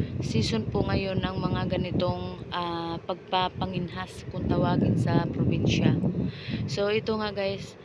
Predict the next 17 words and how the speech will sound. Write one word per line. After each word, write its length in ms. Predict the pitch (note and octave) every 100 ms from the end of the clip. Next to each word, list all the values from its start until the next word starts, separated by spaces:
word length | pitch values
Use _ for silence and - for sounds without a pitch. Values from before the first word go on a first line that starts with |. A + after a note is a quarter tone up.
| - - -
ah, 600 | - F#3+ F#3 F#3 F3+ F3+ F3+
kasalukuyan 800 | G3+ G#3+ G#3 G3+ G#3+ G3+ G3 G3+
ang 320 | F#3 F#3 F#3+
mga 200 | F#3+ F#3 F#3
tao 360 | G3 F#3 F3+ F3
ay 160 | F3+ F3+
nangunguha 760 | F3+ F3+ F#3 F#3+ G3+ G3+ -
ng, 260 | F#3+ F#3+ G3 G3+ - - - - - -
ah, 380 | F#3+ F#3+ F#3 F#3
mga 360 | F#3 F#3+ F#3+ F#3+ F#3+ F#3 F#3 F3+
shell 480 | - G#3 G3 F3+ D#3 - - - - - F#3
or 200 | F#3+ F#3+
kung 180 | G3+ G3
tawagin 400 | G#3+ G#3+ G#3+ G#3+
sa 140 | G#3
probinsya 500 | G3 G3+ G3+ G3+ G3+ F#3
ay, 680 | - F3+ F#3 F#3+ G3 G3